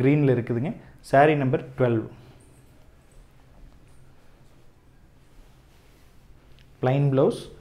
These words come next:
எல்லா சாரிக்குமே plain பிளவுஸ் தான் வருதுங்க. Return policy பொறுத்த வரைக்கும்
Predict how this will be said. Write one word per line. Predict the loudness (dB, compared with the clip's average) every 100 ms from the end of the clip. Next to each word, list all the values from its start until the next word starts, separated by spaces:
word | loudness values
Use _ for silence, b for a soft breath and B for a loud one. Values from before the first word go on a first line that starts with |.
| b b -6 2
எல்லா | 4 6
சாரிக்குமே | 4 4 0 -4 -2
plain | 0 2 2
பிளவுஸ் | 0 2
தான் | 0 2
வருதுங்க. | 0 -2 -2 -8 -20 b b b b -20 -20 -20 -20 -20 -20 -20 -20 -20 -20 -20 -20 -20 -20 -20 -20 -20 -20 -20 -20 -20 -20 -20 -20 -20 -20 -20 -20 -20 -20 -20 -18 -8 -2
Return | 0 2
policy | 4 4 4 0
பொறுத்த | 0 2
வரைக்கும் | 0 -2